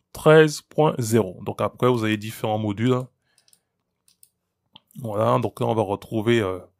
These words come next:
en O B S et on voit les différentes, euh, applications qui vont utiliser le son. Et après ici, tout ce que l'on peut faire avec, euh, on va dire, euh, pouce effet, euh, égaliseur, réverbération, et cetera.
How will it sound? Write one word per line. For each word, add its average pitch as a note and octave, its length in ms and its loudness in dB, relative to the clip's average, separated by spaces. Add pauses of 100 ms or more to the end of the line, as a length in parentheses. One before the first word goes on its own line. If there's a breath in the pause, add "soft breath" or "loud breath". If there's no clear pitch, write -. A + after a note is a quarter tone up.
(640)
en A2 80 -8
O G2 180 0
B G2 120 -6
S G#2+ 500 0
et A2 40 -4
on G2+ 120 -2
voit A2 200 -2
les G#2 120 -2
différentes, G#2 760 -6
euh, F#2 260 -4 (1200)
applications B2 640 -2
qui B2 100 -8
vont A2 140 -2
utiliser G#2+ 400 -2
le G#2 160 2
son. C#3 340 0 (380 soft breath)
Et A2+ 100 0
après B2 320 4
ici, C#3+ 280 -2
tout C#3+ 120 -4
ce - 80 -8
que - 80 2
l'on A2+ 200 0
peut A2+ 180 -4
faire C3+ 240 0
avec, A2+ 400 2
euh, A#2+ 40 0
on G2 280 0
va G#2 120 0
dire, G2+ 300 -4
euh, G2 240 -2
pouce B2 300 0
effet, A#2+ 400 2 (500 loud breath)
euh, G2 320 2
égaliseur, A2+ 960 4
réverbération, G#2+ 920 0
et B2+ 100 -2
cetera. - 540 -12